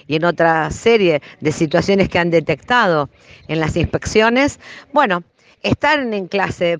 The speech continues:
pero están en clase sin la solución. Están en clase sin tener las condiciones de trabajo que se deben tener. Y eso tampoco es correcto, tampoco es lógico. No hay inversión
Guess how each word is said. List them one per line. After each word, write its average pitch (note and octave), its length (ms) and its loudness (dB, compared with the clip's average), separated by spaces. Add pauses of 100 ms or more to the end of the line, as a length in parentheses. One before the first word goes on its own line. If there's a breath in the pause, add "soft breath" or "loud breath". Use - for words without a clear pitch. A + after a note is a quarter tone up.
pero F3+ 180 0
están C4 220 -2
en B3+ 100 2
clase C4 300 0
sin A#3 160 -2
la A3 100 0
solución. D3 580 0 (380 loud breath)
Están E3+ 360 0
en F#3 100 2
clase A3 500 0 (240 loud breath)
sin F#3+ 340 -2
tener F#3 400 2
las - 180 0
condiciones F#3 640 0
de D#3+ 140 4
trabajo E3+ 420 2
que D#3 80 -8
se D3 140 -6
deben C#3+ 280 0
tener. A#2 320 -4 (360 loud breath)
Y G3 160 2
eso F3+ 560 2
tampoco E3 480 -2
es D#3 80 -6
correcto, A#3 480 -2
tampoco E3 420 -2
es E3 80 2
lógico. F#3+ 500 0 (300 loud breath)
No F3 140 2
hay F#3 140 2
inversión G#3 580 0